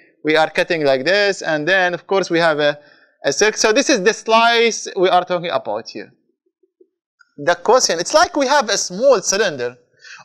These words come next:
of this height, and we are looking for the cross-section area. So what should we do? I will call this one V I. So the idea is going like this. We will cut this one into pieces.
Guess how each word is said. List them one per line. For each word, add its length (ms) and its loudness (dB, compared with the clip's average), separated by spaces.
of 240 2
this 200 2
height, 600 0
and 160 2
we 60 6
are 200 2
looking 300 -2
for 240 2
the 140 -6
cross-section 640 -6
area. 420 -4
So 220 2
what 180 2
should 140 0
we 140 2
do? 200 2
I 80 6
will 140 4
call 200 2
this 200 0
one 260 0
V 320 2
I. 440 2
So 580 0
the 180 -2
idea 280 2
is 180 0
going 260 2
like 200 0
this. 200 -4
We 160 2
will 140 2
cut 240 -2
this 160 -2
one 160 -2
into 260 -2
pieces. 600 0